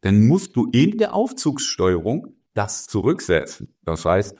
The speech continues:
wenn du an der Brandmeldanlage deine Steuerung wegnimmst, heißt das noch nicht, dass der Aufzug wieder fährt. Okay.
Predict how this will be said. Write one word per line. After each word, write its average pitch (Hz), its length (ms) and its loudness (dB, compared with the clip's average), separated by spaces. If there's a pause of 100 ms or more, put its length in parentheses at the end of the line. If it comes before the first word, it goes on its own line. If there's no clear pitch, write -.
(300)
wenn 95 160 4
du 92 100 2
an 98 80 2
der 90 100 2
Brandmeldanlage 87 920 -2
deine 87 300 -2
Steuerung 110 520 0
wegnimmst, 98 500 -2
heißt 104 200 -2
das 90 60 -8
noch 90 80 -2
nicht, 101 220 -4
dass 104 80 -4
der - 120 -4
Aufzug - 380 -4
wieder - 200 -12
fährt. - 360 -10 (2000)
Okay. - 420 -6